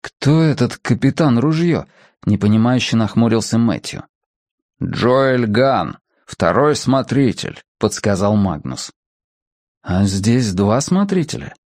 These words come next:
Джоэль Ган и Гриффин Ройс?» Бабуля Пэг кивнула. «С одного стручка горошины», — кивнула она. «Когда это произошло? Около часа назад, я полагаю?»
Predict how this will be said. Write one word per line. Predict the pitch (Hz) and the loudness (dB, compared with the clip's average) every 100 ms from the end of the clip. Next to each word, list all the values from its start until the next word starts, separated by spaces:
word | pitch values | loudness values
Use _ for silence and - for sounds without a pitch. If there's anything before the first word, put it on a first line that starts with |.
| _ | _
Джоэль | - 101 135 123 | -2 2 2 2
Ган | 110 113 147 170 | 2 2 2 2
и | |
Гриффин | 110 113 123 120 | 2 0 2 2
Ройс?» | 120 156 190 - - _ _ _ _ _ _ _ _ | 2 2 -2 -6 -16 _ _ _ _ _ _ _ _
Бабуля | - 80 101 147 | -2 2 2 2
Пэг | 147 - 107 113 - | 0 0 0 0 -4
кивнула. | - 117 101 80 55 - _ _ _ _ _ _ _ _ | 0 2 2 0 -4 -10 _ _ _ _ _ _ _ _
«С | - - | -8 0
одного | 285 214 170 160 123 160 | 2 2 2 2 2 0
стручка | 190 - 107 90 - - 110 | -2 -2 -2 0 -2 -2 0
горошины», — | 113 131 120 123 123 - 107 113 110 _ _ _ | 2 2 2 2 0 0 0 0 -2 _ _ _
кивнула | - 107 104 104 101 101 | -2 2 4 4 4 2
она. | 98 85 - _ _ _ _ _ _ _ _ _ _ | 0 -2 -8 _ _ _ _ _ _ _ _ _ _
«Когда | - 113 113 143 | -2 2 2 2
это | 147 143 | 2 0
произошло? | - 135 123 135 - 104 90 - _ _ - _ | 2 0 0 -2 -2 -2 -2 -6 _ _ -20 _
Около | - - 131 | -2 2 2
часа | - 143 139 135 | 2 0 0 0
назад, | 139 120 147 170 | 0 0 -2 0
я | 180 | -2
полагаю?» | 156 135 90 82 62 | 0 -2 0 -4 -4